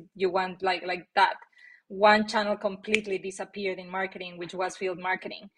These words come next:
Suddenly, from one day to the next one, budgets changed. A channel, I'm, I'm,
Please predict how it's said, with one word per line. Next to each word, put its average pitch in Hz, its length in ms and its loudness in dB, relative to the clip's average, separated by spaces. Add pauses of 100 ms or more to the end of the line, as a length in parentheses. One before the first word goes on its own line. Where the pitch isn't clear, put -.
(460)
Suddenly, 214 680 2
from 190 200 -8
one 202 180 -2
day 196 120 -2
to 196 120 -12
the 190 100 -8
next 202 360 -6
one, 190 300 -8 (340)
budgets 202 720 0 (120)
changed. 196 460 -2 (840)
A 202 60 -4
channel, 208 540 4
I'm, 196 200 -6
I'm, 190 140 -10